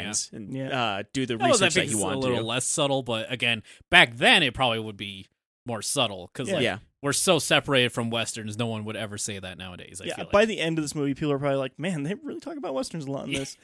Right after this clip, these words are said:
Speaker 2: 'Cause, like, you see Westerns, there's, like, a bunch of references to Westerns in it.
Speaker 3: Biff watches a Western.
Speaker 2: Yeah, like, there's
Speaker 3: It
Speaker 2: a whole,
Speaker 3: looked terrible.
Speaker 2: there's a whole bunch of stuff.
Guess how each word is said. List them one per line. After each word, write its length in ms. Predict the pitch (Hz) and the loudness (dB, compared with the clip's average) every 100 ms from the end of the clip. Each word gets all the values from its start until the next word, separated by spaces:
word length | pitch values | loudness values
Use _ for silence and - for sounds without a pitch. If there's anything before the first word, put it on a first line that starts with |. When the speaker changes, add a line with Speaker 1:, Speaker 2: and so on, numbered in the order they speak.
| - | -6
Speaker 2:
'Cause, 100 | 233 | -2
like, 180 | 156 143 | -2 -2
you 60 | |
see 260 | 143 - 151 | -4 0 4
Westerns, 480 | 147 143 - 147 135 | 4 2 0 -2 -2
there's, 140 | 131 | -4
like, 100 | 131 | -6
a 40 | 123 | -6
bunch 180 | 131 | -6
of 80 | 127 | -4
references 360 | 131 - 127 127 | -6 -6 -12 -10
to 100 | 135 | -8
Westerns 400 | 131 - 127 123 | -8 -6 -8 -6
in 100 | 123 | -8
it. 140 | 123 _ - | -10 _ -10
Speaker 3:
Biff 260 | 110 - - | -10 -10 -10
watches 400 | 104 - 117 107 | -10 -8 -8 -8
a 40 | |
Western. 560 | 107 110 - 113 110 107 - | -6 -6 -6 -6 -8 -10 -10
Speaker 2:
Yeah, 160 | 139 | -6
like, 180 | 127 139 | -4 -2
there's 140 | 156 170 | 0 2
Speaker 3:
It 40 | |
Speaker 2:
a 20 | |
whole, 160 | 170 214 | 4 2
Speaker 3:
looked 140 | - | 0
terrible. 480 | - 107 110 110 110 | -6 -4 -4 -6 -10
Speaker 2:
there's 180 | - 151 | -8 2
a 40 | |
whole 140 | 208 185 | 4 4
bunch 300 | 156 139 135 | 2 -2 -4
of 60 | |
stuff. 420 | - 139 - - | -8 -8 -12 -20